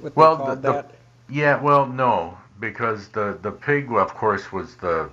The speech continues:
Speaker 2: pork frog, but the jig would be a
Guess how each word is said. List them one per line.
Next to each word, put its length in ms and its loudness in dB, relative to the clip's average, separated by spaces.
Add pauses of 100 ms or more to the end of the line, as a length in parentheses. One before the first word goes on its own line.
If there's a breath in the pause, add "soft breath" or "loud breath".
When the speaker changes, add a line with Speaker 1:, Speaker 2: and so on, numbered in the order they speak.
(140)
Speaker 2:
pork 260 0
frog, 360 -2 (480 loud breath)
but 240 0
the 120 -2 (120)
jig 480 0
would 340 -8
be 300 -4
a 280 -4